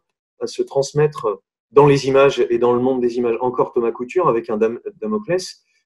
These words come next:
Amaury Duval, que je vous avais montré, l'élève de Ingres, fait une naissance de Vénus qui, par contre, le, tout l'académisme n'est pas forcément, euh, à garder, il est intéressant à regarder, euh,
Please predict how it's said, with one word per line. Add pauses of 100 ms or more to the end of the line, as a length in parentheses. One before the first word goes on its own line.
Amaury
Duval,
que
je
vous
avais
montré,
l'élève
de
Ingres, (480)
fait
une
naissance
de
Vénus
qui, (220)
par
contre, (480)
le, (480)
tout
l'académisme
n'est
pas
forcément,
euh, (280)
à
garder,
il
est
intéressant
à
regarder, (680)
euh,